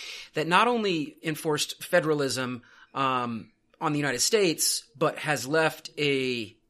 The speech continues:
long, long legacy of rampant socioeconomic stratification, uh, and support of elites in the United States, which, again, we're still feeling today. So, uh,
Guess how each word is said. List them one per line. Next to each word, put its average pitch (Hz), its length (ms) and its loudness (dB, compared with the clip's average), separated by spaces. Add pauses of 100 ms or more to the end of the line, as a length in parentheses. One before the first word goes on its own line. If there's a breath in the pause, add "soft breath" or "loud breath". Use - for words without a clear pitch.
(360)
long, 123 880 2
long 147 560 0
legacy 110 680 -4
of 113 220 -8
rampant 127 420 -2
socioeconomic 117 840 -4
stratification, 110 920 -6 (540 loud breath)
uh, 120 460 -2
and 123 240 -2
support 123 580 -4
of 120 380 -4
elites 120 680 -2 (100)
in 120 120 -6
the 120 60 -4
United 120 220 -2
States, - 440 -4
which, 123 200 -2
again, 127 240 -2
we're 117 60 -6
still 135 220 -2
feeling 123 300 -6
today. 110 400 -2 (360 loud breath)
So, 147 580 2
uh, 135 440 2